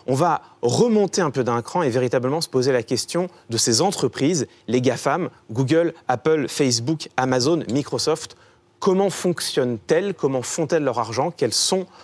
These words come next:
leurs modèles économiques ? En quoi posent-elles problème ? Posent-elles d'ailleurs problème ? Et si la réponse est oui, que peut-on encore faire ? La première chose sur laquelle j'aimerais revenir, ce sont les données pour que nous sachions ensemble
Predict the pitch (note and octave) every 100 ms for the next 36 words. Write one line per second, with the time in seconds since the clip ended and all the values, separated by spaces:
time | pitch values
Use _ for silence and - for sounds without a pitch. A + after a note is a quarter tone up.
0 | - B2+ C3+ C3 C3 C3 B2 C3+ A#2+ B2
1 | G#3 - - _ D3+ D3 E3+ F#3 F#3 D3
2 | - B2+ - A2 A2 G3+ E3 _ C#3+ C3+
3 | - C#3+ A#2+ G#2+ B2+ - - G#2 B2+ G#3+
4 | - E3 E3 - - D#3+ C3+ A#2+ C3 A#2
5 | A#2+ A2+ F#3+ - _ _ _ - A#3 F#3
6 | D#3+ F#3+ B2+ A2+ - F2 - - - -
7 | - C3+ - C4+ A#3+ - B3+ - B2+ A#2+
8 | E3 C3 A2+ A2 B2 A2+ C3 A#3+ - -
9 | - C3+ - B3+ - A2+ G#2+ G#2 D3 D#3
10 | A#3+ - - A2 A2+ D3+ C3 C#3 A2+ F#3
11 | G#3+